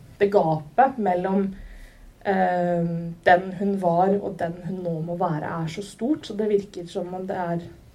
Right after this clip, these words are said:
som det ikke er noen mulighet til å, til å liksom slå, slå sammen disse to personene til en og samme.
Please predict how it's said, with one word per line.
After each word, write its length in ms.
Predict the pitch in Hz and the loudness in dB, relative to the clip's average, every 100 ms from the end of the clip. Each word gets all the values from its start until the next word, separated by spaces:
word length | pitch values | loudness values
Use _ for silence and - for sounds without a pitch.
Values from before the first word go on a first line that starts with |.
| - - - - - - - - - - - - - - | -20 -20 -20 -20 -20 -20 -20 -20 -20 -20 -20 -20 -18 -16
som 220 | 202 208 214 | -8 -2 0
det 120 | - | -2
ikke 220 | - 190 | -2 0
er 100 | 190 | 2
noen 340 | 208 214 208 196 | 2 2 0 -2
mulighet 560 | 208 226 175 160 160 175 - | 4 6 6 4 0 -6 -8
til 260 | - 190 | -4 -2
å, 180 | 185 190 180 180 180 180 175 | -2 -2 -2 0 -2 -4 -8
til 200 | - 185 | -8 -6
å 80 | 185 180 180 | -4 -2 -4
liksom 320 | 185 180 170 170 175 - - - - - - - - - | -6 -6 -6 -8 -10 -12 -14 -16 -18 -18 -18 -16 -16 -16
slå, 220 | - - - - - - | -18 -18 -18 -20 -20 -6
slå 160 | 196 190 | -4 0
sammen 360 | 170 175 196 | 0 0 0
disse 260 | 190 - 180 | 0 -2 -8
to 180 | - 165 - | -8 -10 -6
personene 580 | 180 170 160 156 170 190 - - _ - - - - _ - | -6 -6 -6 -6 -6 -8 -14 -20 _ -20 -20 -20 -20 _ 0
til 260 | 208 196 196 - - - | 4 4 2 -8 -20 0
en 280 | 190 180 185 | 2 2 -2
og 60 | |
samme. 340 | - 208 185 | 0 2 2